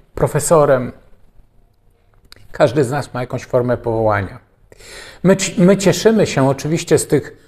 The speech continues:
e, sukcesów, e, naszych zawodowych. Czy nawet ja jako kapłan z moich sukcesów w duszpasterstwie, w kapłaństwie. Ale Jezus mówi, nie z tego się cieszcie.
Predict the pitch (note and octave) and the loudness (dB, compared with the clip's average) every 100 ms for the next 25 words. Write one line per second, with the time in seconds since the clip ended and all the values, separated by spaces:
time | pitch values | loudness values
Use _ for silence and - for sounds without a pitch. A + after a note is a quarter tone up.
0 | _ _ _ _ - B2+ B2 A#2+ B2 A#2+ | _ _ _ _ 0 4 4 4 0 -6
1 | - - C#3 - C3+ B2 - A2+ - - | -10 -4 -4 2 2 2 -2 -10 -10 -8
2 | D#3 - C3+ B2+ B2 A2 B2+ A2+ G#2+ G#2+ | -8 -4 -4 -4 -4 0 0 2 2 2
3 | G2 G2+ - - _ _ _ _ _ _ | 2 0 -4 -12 _ _ _ _ _ _
4 | _ _ _ _ _ _ - - A#2+ A#2+ | _ _ _ _ _ _ -12 -2 0 2
5 | - B2+ B2 A2 - A#2+ - G#2 G#2+ A#2+ | 2 2 2 -4 -2 -4 -2 -4 -2 -2
6 | B2 A2+ - - - A2+ A2+ F#2+ G#2+ A2 | -2 -4 -12 -8 -6 -6 -4 -2 -2 -4
7 | - G#2+ - A2 G#2 - - - A#2+ - | -6 -8 -4 -4 -4 -8 -14 -14 -14 -10
8 | - - A2+ G#2+ G#2 - - D3 C3+ - | -10 -2 0 0 -4 -12 -18 -20 -20 -20
9 | _ _ - _ _ _ _ _ _ _ | _ _ -20 _ _ _ _ _ _ _
10 | _ _ - - _ _ C3+ C#3 D3 C#3+ | _ _ -20 -20 _ _ 2 4 4 0
11 | - D3 C3 C3+ - _ C3 C#3+ C#3+ - | -2 -2 -2 -4 -8 _ -2 0 -2 -4
12 | - E3+ A#2+ G2+ F#2+ - G#2 G2+ - - | -2 0 -2 -6 -12 -10 -12 -12 -14 -14
13 | A2 | -16